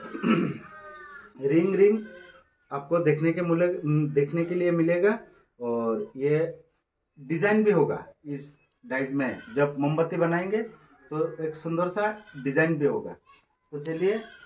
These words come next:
मोमबत्ती बनाते हैं और बना के आप लोगों को दिखा देते हैं। देखिए फ्रेंड्स, यहाँ धागा लगाना है और पीछे धागा लगाने का एक लॉक है, इस लॉक में धागा को फंसाएंगे।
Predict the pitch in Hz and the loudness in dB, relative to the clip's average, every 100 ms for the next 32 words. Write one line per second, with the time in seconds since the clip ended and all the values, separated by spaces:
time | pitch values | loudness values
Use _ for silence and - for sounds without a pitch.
0 | - - 135 147 156 175 160 160 170 185 | -20 -12 -4 0 0 0 -2 -2 -4 -4
1 | 196 226 135 127 135 143 147 185 151 139 | -4 -4 -4 -4 -2 -2 -2 0 -2 2
2 | 147 147 151 147 - 113 117 - 101 90 | 2 4 2 0 0 0 0 -2 -10 -12
3 | - _ _ _ _ _ _ _ _ - | -18 _ _ _ _ _ _ _ _ -20
4 | - _ _ _ _ - 143 160 202 208 | -20 _ _ _ _ -4 0 2 4 4
5 | 202 185 202 - - - 143 170 190 - | 6 4 4 -2 -16 -10 -4 -2 -2 -6
6 | - 120 139 180 190 175 175 165 127 107 | -12 -8 2 6 8 8 6 6 4 0
7 | 80 - _ _ - 143 151 151 - 160 | -4 -12 _ _ -4 0 0 -2 -10 -8
8 | 156 196 208 - 127 143 143 175 165 151 | 0 4 4 2 -2 0 4 4 6 6
9 | 175 190 190 208 208 - 156 156 147 170 | 4 2 2 0 -2 -4 -4 2 6 6
10 | 175 208 226 - _ _ _ 156 147 165 | 6 0 0 -8 _ _ _ -16 -14 0
11 | 170 175 180 196 208 143 131 143 170 175 | 2 2 4 2 2 -2 0 4 6 6
12 | 180 151 147 151 139 107 | 2 2 4 6 6 2